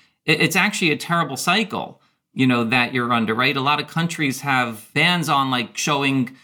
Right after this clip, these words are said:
people that kill other people. They don't want them to get on the news, because if you glorify killing other people, you know, that's what they want,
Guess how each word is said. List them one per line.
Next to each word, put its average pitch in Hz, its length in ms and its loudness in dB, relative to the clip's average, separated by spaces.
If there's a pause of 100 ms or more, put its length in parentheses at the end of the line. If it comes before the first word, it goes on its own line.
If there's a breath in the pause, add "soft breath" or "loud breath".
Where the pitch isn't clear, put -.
(240 soft breath)
people 151 340 -2
that 127 460 0
kill 156 260 0
other 123 180 0
people. 120 640 -2 (300 soft breath)
They 151 220 4
don't 165 180 0
want 151 220 2
them 147 160 -2
to 143 100 -6
get 135 140 2
on 127 160 2
the 123 60 2
news, 190 380 2
because 139 380 -2
if 123 160 -2
you 127 120 6
glorify 131 880 0 (120)
killing 139 300 0
other 120 180 0
people, 127 600 -4 (360 soft breath)
you 139 80 2
know, 135 80 4
that's 143 280 2
what 151 140 -2
they 135 140 4
want, 139 500 2